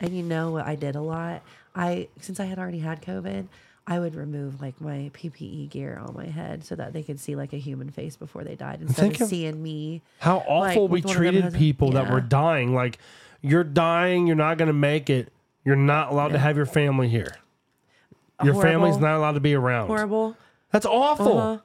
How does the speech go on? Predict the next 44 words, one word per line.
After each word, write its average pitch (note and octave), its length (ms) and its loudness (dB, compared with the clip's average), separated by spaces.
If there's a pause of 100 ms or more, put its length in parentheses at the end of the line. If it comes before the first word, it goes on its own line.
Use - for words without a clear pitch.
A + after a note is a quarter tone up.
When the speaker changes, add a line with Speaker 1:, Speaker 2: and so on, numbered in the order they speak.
(120)
Speaker 1:
Or, A#3+ 260 4
like, A#3 160 6
Speaker 2:
fucking B3 140 2
awful. B3+ 520 2
Speaker 1:
when A3+ 120 0
we A3 80 -2
started G#3+ 380 -2
letting G3+ 260 -2
family G3+ 400 -4
in, G3 160 -2
it F#3+ 80 -8
can F#3+ 100 -6
only G3 120 -2
be, G3+ 80 0
like, F#3 180 -2
one F#3+ 360 -2
person G3 580 -4
having F3+ 380 -2
to F#3+ 200 -4
instruct F3 920 -4
a F3+ 160 -4
family F3 520 -6
member D3+ 520 -4 (300)
on F#3+ 140 0
how G#3 180 0
to A#3 80 -2
put A#3 240 -4
their G3+ 180 -2
P A3+ 240 -6
P G#3 360 -6 (160)
E A3 220 -2
on E3+ 240 0
so G3+ 120 -4
that F#3 160 -4
they F#3+ 100 -4
can G3 180 -6
go G3 260 0
in G3 140 0
and F3 100 -6
say F#3 200 -4
goodbye F3 500 -2
to E3 140 -4
their, D3+ 440 -6
their D#3 380 -4